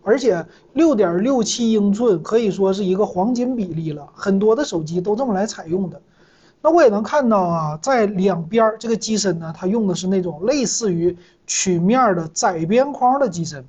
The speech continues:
哎，而且看起来非常的薄，背面儿是二点五D的玻璃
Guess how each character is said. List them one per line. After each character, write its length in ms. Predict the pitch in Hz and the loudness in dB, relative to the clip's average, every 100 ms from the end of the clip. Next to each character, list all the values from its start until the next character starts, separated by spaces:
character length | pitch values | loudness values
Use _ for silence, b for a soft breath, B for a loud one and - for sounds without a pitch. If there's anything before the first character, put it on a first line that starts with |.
| _ - | _ -6
哎， 280 | 190 165 B B - | -4 -4 B B 0
而 160 | 254 | 0
且 180 | 240 180 170 | 2 0 -2
看 220 | - 294 | -2 -2
起 80 | 180 | -2
来 180 | 156 147 | -8 -10
非 240 | - 233 | -6 -2
常 120 | 214 | 0
的 80 | 214 | 0
薄， 400 | 214 139 143 165 _ _ _ | -4 -12 -10 -12 _ _ _
背 180 | - 311 | 0 2
面 180 | 208 190 | 2 2
儿 140 | 160 | 0
是 240 | 147 165 - | -6 -8 -2
二 160 | 226 196 | 0 2
点 160 | 214 190 | 2 0
五 80 | 143 | -4
D 160 | 214 | -2
的 80 | 180 | -2
玻 380 | 156 196 196 226 | -2 0 2 2
璃 200 | 254 | 0